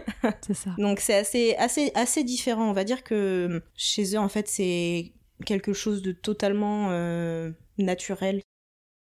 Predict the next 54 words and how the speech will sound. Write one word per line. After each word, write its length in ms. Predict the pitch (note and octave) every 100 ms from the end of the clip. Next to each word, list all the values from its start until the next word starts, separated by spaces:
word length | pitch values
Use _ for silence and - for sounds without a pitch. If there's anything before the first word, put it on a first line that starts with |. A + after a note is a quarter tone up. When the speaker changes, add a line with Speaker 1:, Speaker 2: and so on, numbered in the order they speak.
| _ -
Speaker 1:
Déjà, 360 | G#3 A#3 C4
d'une 220 | A#3+ A#3 A3
part, 520 | A#3+ C4 G#3 F3 -
l'Islandais, 560 | G3+ G3+ G#3 G3+ A#3 B3 -
par 100 | F3+
exemple, 280 | F#3 G3 G#3
une 80 | F3+
vache 200 | F3+ -
récalcitrante 720 | F#3+ F3+ F3+ G3+ - G#3 G3+
ou 160 | F#3+ F3
un 60 |
mouton 300 | F3+ F3+ G#3
qui 140 | G3+ F#3
s'en 200 | G3 F#3+
va, 120 | G#3+ - - - -
lui, 160 | G#3+ A#3+
il 40 |
va 80 | G#3+
aboyer. 340 | G3 F#3+ F3+
C'est-à-dire 300 | D#3+ F3+ G#3
qu'il 100 | -
va 80 | G3
mettre 220 | F#3+ G#3
la 60 | G3
pression, 440 | - G3 - B3
il 80 | A#3
va 80 | F#3
aller 160 | E3+ F#3
vers 200 | G3 G3+
elle, 120 | A3+
il 40 | G#3
va 120 | F3
aboyer, 400 | F3 F3+ G3 B3
il 80 | G#3
va 80 | F3+
lui 80 |
dire, « 140 | G3 A3+
Voilà, 260 | F#3 - -
mets-toi 320 | G3 B3 C4
dans 120 | A#3+ A3+
ton 140 | A#3
rang. » 200 | A3 C#4+ -
Speaker 2:
Mm. 180 | G#3 G3+ B3+ - -
Speaker 1:
<laughs> 260 | - -
Tandis 300 | G#3+ A3+ A3+
que 80 | A3+
le 100 | G3+
border, 400 | F#3+ F3+ F#3+ A3
il 80 | A3
va 120 | F3+
plus 300 | E3 G#3 -
y 40 | G3
aller 160 | F#3
lentement, 680 | F#3+ F#3+ G3+ - G#3+ G3+ G#3